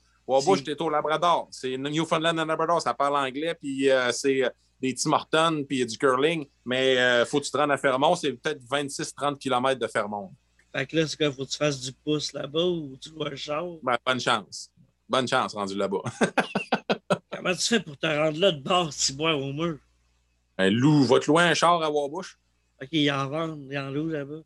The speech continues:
Speaker 1: Ben, sûrement, sûrement. Il doit sûrement avoir un, un
Speaker 2: Sinon, j'en
Speaker 1: concessionnaire.
Speaker 2: vole un, <laughs> genre. C'est vrai qu'au Labad-, au Labrador, il n'y a pas de police ?
Speaker 1: Ben non. Au Labrador, c'était même des, des, des, des R C M P. Des
Speaker 2: Non,
Speaker 1: pas,
Speaker 2: c'est parce
Speaker 1: ben
Speaker 2: que dans Toon Labrador de Keith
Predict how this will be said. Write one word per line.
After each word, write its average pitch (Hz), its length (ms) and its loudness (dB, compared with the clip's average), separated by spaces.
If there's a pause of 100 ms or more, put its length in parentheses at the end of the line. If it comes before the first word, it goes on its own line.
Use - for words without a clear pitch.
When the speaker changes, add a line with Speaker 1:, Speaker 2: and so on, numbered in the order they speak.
(400)
Speaker 1:
Ben, 85 160 -10
sûrement, 85 380 -4 (180)
sûrement. 87 440 0
Il 90 140 -6
doit 90 120 -6
sûrement 90 300 2
avoir 92 240 4
un, 85 240 -2
un - 20 -12 (100)
Speaker 2:
Sinon, 185 340 0
j'en 170 300 2
Speaker 1:
concessionnaire. 185 140 2
Speaker 2:
vole 170 320 2
un, 185 320 -4
<laughs> - 200 -14
genre. 160 140 -12 (880)
C'est - 180 2
vrai 254 220 4
qu'au 226 140 4
Labad-, 180 560 0
au 175 100 -2
Labrador, 175 500 2
il 165 40 6
n'y 160 40 4
a 156 60 0
pas 160 140 -2
de 139 60 -12 (120)
police ? 156 600 0 (840)
Speaker 1:
Ben 98 140 2
non. 92 240 2 (720)
Au 101 60 -2
Labrador, 120 440 4
c'était 120 240 -4
même 135 200 -6
des, 120 320 -2
des, 113 280 -8
des, 104 320 -2
des 98 280 0
R 117 280 2
C - 280 -2
M 147 200 2
P. 202 300 0 (220)
Des 117 140 -2
Speaker 2:
Non, - 60 2 (100)
Speaker 1:
pas, 262 60 8
Speaker 2:
c'est 240 120 4
parce 233 200 4
Speaker 1:
ben 185 140 6
Speaker 2:
que 170 40 6
dans 180 240 6
Toon 262 360 4
Labrador 165 580 4
de 160 100 4
Keith 170 320 -4